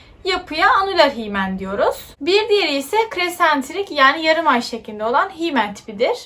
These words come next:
Septalı dediğimiz He-Man'de görüntüsü, e, iki,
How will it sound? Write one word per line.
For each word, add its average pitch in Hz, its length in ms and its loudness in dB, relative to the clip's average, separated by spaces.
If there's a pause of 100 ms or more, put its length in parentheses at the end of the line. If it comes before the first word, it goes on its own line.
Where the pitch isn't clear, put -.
Septalı 403 640 0
dediğimiz 233 500 -2
He-Man'de 294 500 0
görüntüsü, 359 680 -4 (240)
e, 269 160 2
iki, - 600 -10